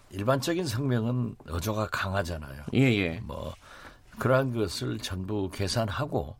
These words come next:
Speaker 2: 네.
Speaker 1: 이쪽은 하는데, 사실 제가 볼 때는 북한이
Speaker 2: 음.
Speaker 1: 아직도, 어, 그 버릇을 못 고쳤구나 하는
Speaker 2: 음.
Speaker 1: 것은,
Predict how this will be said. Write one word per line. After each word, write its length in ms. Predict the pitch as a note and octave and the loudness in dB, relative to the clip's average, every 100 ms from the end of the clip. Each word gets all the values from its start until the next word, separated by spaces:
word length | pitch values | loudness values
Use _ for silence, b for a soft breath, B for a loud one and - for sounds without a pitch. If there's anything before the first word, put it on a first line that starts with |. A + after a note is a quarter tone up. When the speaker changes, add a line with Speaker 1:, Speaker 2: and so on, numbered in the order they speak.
| - | -4
Speaker 2:
네. 320 | A2 F#2 A#2+ | 0 0 -2
Speaker 1:
이쪽은 460 | G2+ F2+ G2 G#2 A#2 | -6 -4 -2 0 -2
하는데, 720 | - A#2 F#2 C#2+ G2 G2 D2+ - B B B B | 0 0 0 2 4 4 2 -4 B B B B
사실 360 | - B2 B2+ D3 | -2 0 0 2
제가 280 | B2 B2 | 2 4
볼 140 | C3 G#2 | 2 0
때는 640 | A2+ G#2 G2 F#2+ G#2+ G#2+ | 0 2 2 0 -2 -2
북한이 440 | - F#2 G#2 G#2 G#2 | -4 0 2 4 2
Speaker 2:
음. 60 | |
Speaker 1:
아직도, 800 | G#2 G#2 A2 A#2+ E2+ D#2 E2+ D#2+ - b b b b b - | 0 -2 -2 0 2 0 -2 -2 -8 b b b b b -4
어, 280 | F#2 F#2+ F#2+ | -2 -2 -2
그 180 | - | -4
버릇을 400 | F2 F#2+ F2+ G2 | 0 0 0 -2
못 160 | F#2 E2+ | -2 -2
고쳤구나 840 | - F2+ - D2+ E2 F2 F#2 D#2+ - - | -2 -4 -2 -2 2 4 4 0 -6 -2
하는 220 | G#2+ G#2 | 0 2
Speaker 2:
음. 100 | F#2+ | 4
Speaker 1:
것은, 800 | G2+ D#2 - G2 D#2 F2 C3+ | 2 2 -4 -2 -2 -2 -2